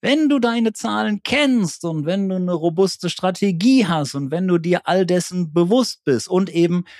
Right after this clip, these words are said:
hör gern noch mal rein in die Folge von letzter Woche, ich kann's nur noch mal sagen, nicht, eben das nicht nur bewusst bist, sondern mal schwarz auf weiß vor Augen holst, dann kann es nicht anders sein,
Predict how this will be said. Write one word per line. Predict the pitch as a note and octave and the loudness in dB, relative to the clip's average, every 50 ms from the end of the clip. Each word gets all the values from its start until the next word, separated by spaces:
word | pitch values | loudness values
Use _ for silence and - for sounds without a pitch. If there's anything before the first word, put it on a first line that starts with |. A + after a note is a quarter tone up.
| - _ | -20 _
hör | - - C#3+ | -4 -4 -4
gern | C#3+ D3+ D#3 E3+ | -2 0 0 0
noch | E3+ D3 C#3+ | 0 0 2
mal | D3+ C#3+ C3+ | 2 0 2
rein | C#3+ E3+ F3 E3+ D#3+ | 2 0 0 2 2
in | C#3+ B2 A#2+ | 0 0 -2
die | A#2 | -2
Folge | - - C3+ C3 B2 B2 | -2 -2 0 0 0 -2
von | A2+ - A#2 | -2 -2 -2
letzter | A2+ B2+ C3 - - - A#2 A2 | 0 0 0 -2 -2 -2 -2 0
Woche, | A#2+ A2 - | 0 0 -2
ich | A2 - | -4 -4
kann's | - D3+ E3+ E3+ - | -2 -4 -4 -2 0
nur | C#3 C3 | 0 2
noch | D#3 F3+ B2 - | 2 2 0 0
mal | D3 B2 A2+ G#2+ | -2 -2 -2 0
sagen, | A2 G#2 G2+ G#2 G#2 A2 | 0 -2 -2 0 -2 -2
nicht, | B2+ D3 D#3 D3+ | -2 -2 -4 -4
eben | D3 D3 D3 C#3+ | -4 -4 -2 -2
das | C#3 C3+ - - _ - - - _ | -2 -4 -4 -8 _ -20 -20 -18 _
nicht | - E3 E3+ E3 | -4 -4 0 2
nur | E3+ D#3+ B2 | 0 0 2
bewusst | A#2 C3 A#2 A#2+ F3+ A#3+ A#3+ - _ | 0 -2 0 2 2 2 2 0 _
bist, | - F#3+ E3+ | -2 -2 -2
sondern | E3 E3+ D#3+ D#3+ D#3+ | 0 0 0 0 0
mal | D#3 D3+ D3+ D3 _ _ _ _ | 0 0 0 -2 _ _ _ _
schwarz | - - D#3+ F3 F#3+ - | -8 -6 -4 -4 -4 -4
auf | - D3+ C3+ C3 | -6 -6 -4 0
weiß | D3+ D#3 D#3+ D#3 - - _ _ _ _ | 0 2 2 0 -2 -4 _ _ _ _
vor | _ _ - - C#3 - - C3+ | _ _ -8 -6 -6 -6 -4 -2
Augen | F3+ A#3+ B3+ B3+ G#3+ F#3+ D3+ A2 | 0 0 0 0 0 -2 -2 0
holst, | C3+ C#3+ C#3+ C3+ A2+ - - - - - _ _ _ _ _ _ _ _ _ _ _ _ _ _ _ _ _ _ _ - | 2 2 2 2 0 -2 -6 -16 -20 -20 _ _ _ _ _ _ _ _ _ _ _ _ _ _ _ _ _ _ _ -10
dann | - C#3+ E3+ G3 G3+ G#3 - _ _ _ _ _ _ _ _ _ _ - | -4 -2 -2 0 -2 -4 -6 _ _ _ _ _ _ _ _ _ _ -12
kann | - - F3+ G#3 A#3+ A#3 | -8 -4 0 2 4 4
es | G3+ D#3+ - - - - _ _ | 4 2 0 -4 -14 -18 _ _
nicht | - D3 D#3 D#3+ D3+ - - - - - | -2 2 2 2 2 0 -4 -10 -12 -6
anders | - A#2+ C#3+ C#3+ C3+ B2 A#2 - | -2 0 2 4 4 2 2 0
sein, | - - A2+ A#2 A#2+ A2+ A2 G#2 G2+ G#2+ A#2+ | -2 -2 0 2 2 2 0 -2 -4 -8 -12